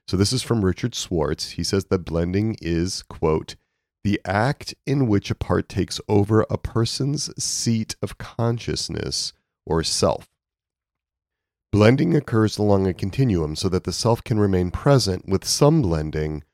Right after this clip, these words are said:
or can be obscured completely with full blending, end quote. And this is from Bonnie Weiss from our workbook. She says that,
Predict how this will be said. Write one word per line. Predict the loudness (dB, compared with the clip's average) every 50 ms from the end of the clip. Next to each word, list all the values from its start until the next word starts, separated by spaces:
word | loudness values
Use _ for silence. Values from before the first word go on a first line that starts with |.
| _ _ _ _ _ _ 2
or | 2 4 4
can | 4 2 2 2 4
be | 4 2 2
obscured | 2 0 -2 -4 -2 2 4 4 4 4 2 0 -6
completely | -8 -6 -6 -6 -6 -8 -8 -6 -2 -2 -2 -2 -4 -6 -4 -4 -2 -2 -2 -4 -6 -8 _ _ _ _ _
with | 2 4 4 4 2
full | 0 2 2 2 2
blending, | 0 -4 -8 -8 -8 -10 -10 -10 -10 -12 -14 -20 _ _ _ _ _ _ _ _ _ _
end | -6 -4 -4 -6
quote. | -6 -8 -8 -8 -12 -16 _ _ _ _ _ _ _ _ _ _ _ _ _ _ _ _ _ _ _ _ _ _ _ _
And | 4 8 8
this | 8 8 6 4 -4 -8 -8 -6 -4
is | -2
from | 2 2 2 4 6
Bonnie | 6 6 6 6 6
Weiss | 8 8 8 8 6 2 -2
from | -2 0 2
our | 4 6
workbook. | 8 8 6 6 4 _ -8 -8 -8 -10 -12 -18 -20 _ _ _ _ _ _ _ -2
She | 2 2 2
says | 4 6 6 6 6 6 4 2
that, | 0 2 2 2 0 -2